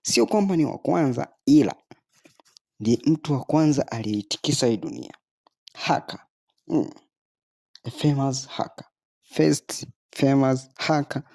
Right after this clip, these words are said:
wa elfu moja mia tisa themanini na tano hadi elfu moja mia tisa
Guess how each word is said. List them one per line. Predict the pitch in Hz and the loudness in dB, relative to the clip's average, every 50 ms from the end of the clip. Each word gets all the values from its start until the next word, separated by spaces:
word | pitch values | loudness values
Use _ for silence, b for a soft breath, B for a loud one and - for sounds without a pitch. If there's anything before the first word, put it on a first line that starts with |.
| b b | b b
wa | 110 107 101 | 2 2 2
elfu | 80 - - - | 2 -2 -6 -8
moja | - 107 110 110 113 107 | -4 -2 -2 -2 0 0
mia | 113 113 - | 0 -2 0
tisa | - - - 269 - - 135 131 | 2 2 2 2 2 2 0 -2
themanini | - - 127 117 - - - - | -2 -4 -4 -4 -4 -4 -4 -6
na | - _ | -8 _
tano | - - 139 139 135 143 143 - _ _ _ _ _ _ _ _ _ _ | -12 -8 -6 -6 -6 -8 -10 -14 _ _ _ _ _ _ _ _ _ _
hadi | - - 156 160 147 131 - | -4 0 0 0 0 -2 -4
elfu | - 147 135 - - - | -4 -4 -4 -4 -4 -4
moja | 120 131 139 147 147 147 147 143 | -2 0 0 0 2 0 0 0
mia | 139 135 127 117 107 | 0 -2 -2 -4 -6
tisa | - _ - 143 151 151 147 - - 156 | -4 _ 2 2 2 2 2 2 0 0